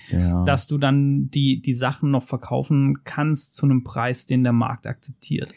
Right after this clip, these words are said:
Speaker 2: Also das ist ja immer der Punkt einfach.
Speaker 1: Genau.
Speaker 2: Da muss man, da muss man ehrlich sein. Ähm, aber was, was du angeschnitten hast, zwei Punkte, also bei mir ist es ähnlich, sag ich mal.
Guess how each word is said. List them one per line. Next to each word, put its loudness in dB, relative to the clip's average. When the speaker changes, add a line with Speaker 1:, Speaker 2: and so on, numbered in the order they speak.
Speaker 2:
Also 2
das 0
ist -4
ja 2
immer 4
der 2
Punkt 0
einfach. 0
Speaker 1:
Genau. 4
Speaker 2:
Da 4
muss 2
man, 2
da 2
muss 2
man 4
ehrlich 0
sein. 2
Ähm, 2
aber 2
was, 0
was 0
du 0
angeschnitten 2
hast, -2
zwei -2
Punkte, 0
also 2
bei 2
mir 4
ist -2
es -10
ähnlich, 4
sag -2
ich 2
mal. 0